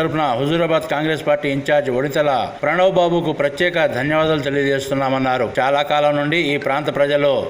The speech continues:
ఇక్కడ రోడ్డు వేయాలని తమ దృష్టికి కాంగ్రెస్ పార్టీ ఇన్ఛార్జ్ ప్రణవ్ బాబు దృష్టికి తీసుకువెళ్లడంతో వెంటనే స్పందించి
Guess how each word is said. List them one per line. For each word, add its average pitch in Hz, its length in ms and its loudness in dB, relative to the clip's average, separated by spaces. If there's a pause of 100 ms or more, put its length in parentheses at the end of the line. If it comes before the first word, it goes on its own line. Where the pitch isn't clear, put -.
(100)
ఇక్కడ 151 200 0 (140)
రోడ్డు 165 300 0
వేయాలని 156 460 2 (140)
తమ 135 260 0
దృష్టికి 143 420 -2 (200)
కాంగ్రెస్ 185 360 -2
పార్టీ 170 300 -2
ఇన్ఛార్జ్ 147 400 -2 (140)
ప్రణవ్ 160 340 0
బాబు 160 200 0 (160)
దృష్టికి 135 420 -4
తీసుకువెళ్లడంతో 143 680 0 (100)
వెంటనే 135 300 -2 (100)
స్పందించి 139 500 -2